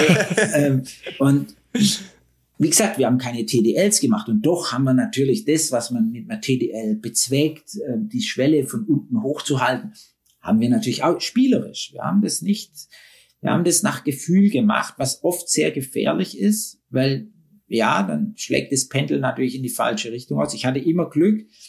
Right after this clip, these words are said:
Speaker 2: Erstens, ich war immer der leistungsstarkste der Gruppe. Ich musste nie ans Limit gehen, weil ich war das Limit.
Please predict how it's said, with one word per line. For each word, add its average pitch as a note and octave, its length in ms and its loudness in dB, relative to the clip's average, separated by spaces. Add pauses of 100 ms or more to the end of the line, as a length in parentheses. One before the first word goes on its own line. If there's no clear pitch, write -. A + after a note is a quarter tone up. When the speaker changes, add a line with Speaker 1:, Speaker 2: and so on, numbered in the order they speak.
(600)
Speaker 2:
Erstens, F3+ 500 4
ich D3+ 160 -12
war C3 140 0
immer D3+ 160 -4
der C3+ 100 0
leistungsstarkste C3 1000 -2
der G#2+ 80 0
Gruppe. G3+ 580 0 (1040)
Ich - 400 -2
musste E3 380 0
nie D#3 260 -2
ans B2+ 240 2
Limit C3 380 2
gehen, D3 400 4
weil A#2 200 0
ich C#3+ 200 -4
war C#3 180 2
das - 200 -2
Limit. A2+ 360 0